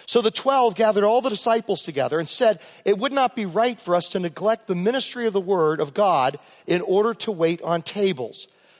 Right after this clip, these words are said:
Brothers and sisters, choose seven men from among you," this is when the first deacons board was formed, "who are known to be full of the Spirit and wisdom. We will turn this responsibility over to them and will give our attention to prayer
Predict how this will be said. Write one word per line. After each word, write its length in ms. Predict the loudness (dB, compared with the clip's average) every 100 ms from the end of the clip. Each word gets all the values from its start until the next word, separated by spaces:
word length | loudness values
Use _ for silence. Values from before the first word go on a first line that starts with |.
| _
Brothers 380 | 0 0 2 -2
and 140 | -2 0
sisters, 500 | 0 -2 -4 -8 -8 -16 -6
choose 320 | -4 -2 0
seven 480 | 0 2 2 0 0
men 240 | 0 0
from 220 | -4 -2
among 300 | 0 2 0
you," 180 | -2 -8
this 180 | -8 -10
is 100 | -8
when 140 | -6
the 60 | -8
first 420 | -4 -4 -4 -8
deacons 460 | -6 -6 -6 -8 -10
board 400 | -8 -6 -6 -6
was 180 | -8 -6
formed, 540 | 0 2 2 -4 -14 _ _ _ -6
"who 120 | 0
are 120 | 2
known 340 | 4 2 2 -2
to 40 |
be 120 | -4
full 240 | 0 2 2
of 60 |
the 60 | 0
Spirit 380 | -4 -2 -2 0
and 120 | -2
wisdom. 420 | -2 0 0 -2 -8 -20 _
We 240 | -6 -2 0
will 200 | 0 0
turn 360 | -2 -2 0
this 200 | 0 -2
responsibility 800 | -4 -4 -2 -2 -2 -2 -2 -4 -4 0
over 300 | 0 2 -2
to 80 |
them 360 | 2 2 2 -2 -14 _ _ -2
and 160 | 2
will 80 | 2
give 240 | 0 -2 -2 -2
our 300 | 2 2 2
attention 540 | 0 0 -2 -2 -8 -8
to 120 | -10
prayer 600 | -10 -6 -2 0 0